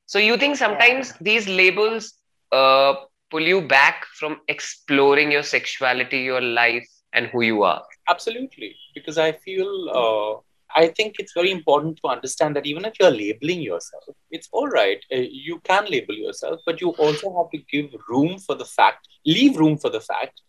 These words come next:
Speaker 3: that you may want to, uh, uh, explore. And as you,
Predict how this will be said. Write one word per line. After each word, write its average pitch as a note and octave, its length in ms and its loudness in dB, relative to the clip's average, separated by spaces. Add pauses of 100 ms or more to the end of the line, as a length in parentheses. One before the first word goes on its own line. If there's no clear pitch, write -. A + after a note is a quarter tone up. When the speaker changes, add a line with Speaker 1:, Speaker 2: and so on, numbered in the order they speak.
(360)
Speaker 3:
that F3 240 4
you G#3 140 -6
may A3+ 180 -4
want G#3 360 -2 (140)
to, G#3+ 100 -16 (400)
uh, D3+ 160 0 (100)
uh, C#3+ 260 -4 (340)
explore. - 520 0 (320)
And D#3+ 300 2 (160)
as F#3 180 2
you, G3+ 160 -10